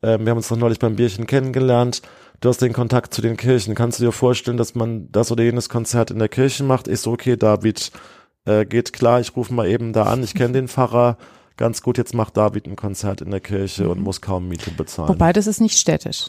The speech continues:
Speaker 2: Das ist ja dann der, der, der privatwirtschaftliche
Speaker 1: Der
Speaker 2: Bereich.
Speaker 1: kriegt aber auch städtliche Zuschüsse.
Speaker 2: Gelder. Mhm.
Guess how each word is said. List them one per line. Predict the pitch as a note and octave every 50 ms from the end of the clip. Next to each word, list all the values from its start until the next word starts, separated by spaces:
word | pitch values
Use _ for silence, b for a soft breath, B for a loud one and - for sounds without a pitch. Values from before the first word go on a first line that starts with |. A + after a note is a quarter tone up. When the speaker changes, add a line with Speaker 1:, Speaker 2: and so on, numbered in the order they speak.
| - -
Speaker 2:
Das | F3+ F3+ F3+
ist | F#3+ F#3 -
ja | G3
dann | F#3+ F#3+ F#3 F#3
der, | F#3 F3+ F3+ F3 F3
der, | - F#3
der | - _ - F3
privatwirtschaftliche | - - - G3 F3 E3+ D#3 D3+ - - - - - E3 - - F3+ - - -
Speaker 1:
Der | - -
Speaker 2:
Bereich. | F#2 -
Speaker 1:
kriegt | - A#2+ -
aber | B2 A2 A#2
auch | A2
städtliche | G#2 - A2+ G#2 - - G#2+ F2+ F#2+ A2 A2 A2 - -
Zuschüsse. | - - G2 - F#3 F3 E3 F3 F3 E3+ -
Speaker 2:
Gelder. | E3+ -
Mhm. | F#3 F3+ F3 F3 F3